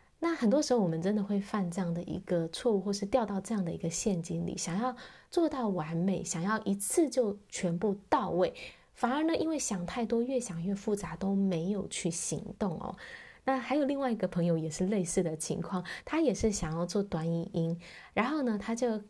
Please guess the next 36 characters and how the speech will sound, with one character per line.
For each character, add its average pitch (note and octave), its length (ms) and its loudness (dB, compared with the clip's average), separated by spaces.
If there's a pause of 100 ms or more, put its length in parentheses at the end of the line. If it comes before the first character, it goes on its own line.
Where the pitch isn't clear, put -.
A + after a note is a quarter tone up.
开 - 200 -4
始 F#3+ 120 0
说 F3 220 0
他 F3 180 -4
要 F#3 160 0
去 F3 220 0
买 E3 220 -6
什 D#3 180 -2
么 D#3 80 0
样 G#3 100 2
的 F3+ 120 0
设 G#3+ 320 0
备 A3+ 240 0
啦， F#3 260 2 (340)
然 F3+ 140 0
后 F#3+ 140 2
呢， F3+ 100 -2
他 F#3 160 -2
在 G3+ 140 0
研 F3 200 0
究 G3 200 -2
说 F#3 160 -2
要 F#3+ 100 0
怎 F#3+ 100 -4
么 E3+ 80 0
布 B3 220 2
置 A#3 160 2
他 G3 180 -4
的 E3+ 120 -2
这 E3 100 -6
个 E3+ 160 0 (240)
拍 G3+ 180 0
摄 G3+ 200 0
的 F3 100 -2
环 E3+ 340 -4
境， G#3+ 220 4